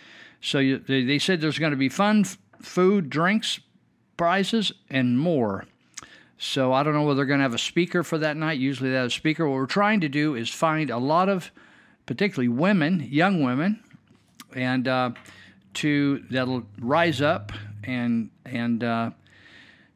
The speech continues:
get used to running an organization and run this organization into the future. And so we're looking for ladies, twenties, thirties, forties, fifties, right? And, uh, we already have older women that have been involved and there for years and years and years, and they're still committed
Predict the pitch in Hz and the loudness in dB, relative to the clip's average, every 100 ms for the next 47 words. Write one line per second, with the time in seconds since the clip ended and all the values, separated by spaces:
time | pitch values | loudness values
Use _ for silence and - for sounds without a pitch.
0 | - 151 135 151 185 - 139 151 160 147 | -2 -2 0 2 2 2 0 2 2 2
1 | 143 147 139 139 131 151 165 147 127 156 | 2 2 2 0 0 0 2 0 2 2
2 | 190 139 - 147 143 135 127 147 147 147 | 2 2 0 0 0 0 0 -2 0 0
3 | 151 147 139 - 185 185 87 - - - | 0 0 -2 -2 -2 -2 -8 -10 -20 -20
4 | - - 120 117 - - 139 127 120 - | -16 -4 -2 -2 -2 0 2 2 -2 -6
5 | - - - _ - 127 131 135 127 - | -20 -20 -20 _ -8 -4 -2 0 -2 0
6 | 120 117 113 131 135 131 - - - - | 0 0 0 0 0 0 -2 -6 -14 -14
7 | - 139 135 120 139 135 123 - 143 131 | -4 0 0 -2 -2 -2 -4 -4 -4 -4
8 | - 156 - 185 185 139 226 - - - | -4 -6 -4 -8 -4 -6 -6 -8 -20 -10
9 | 123 117 117 120 117 113 117 120 - 135 | -6 0 0 0 -2 -2 0 -2 0 -2
10 | 143 127 120 170 170 - _ _ - 147 | 0 -2 0 0 -2 -6 _ _ -4 0
11 | 156 147 156 180 180 143 127 123 101 117 | 2 2 0 0 0 0 0 0 -2 0
12 | 127 120 113 131 151 123 107 113 123 - | 0 0 2 2 2 0 -2 0 -2 -2
13 | 110 123 147 127 127 131 131 123 123 165 | -2 0 0 0 0 0 0 -2 0 0
14 | 196 - 123 117 127 - 139 - 147 135 | -2 -4 -6 -6 -6 -4 -6 -4 -4 0
15 | 151 208 | 0 0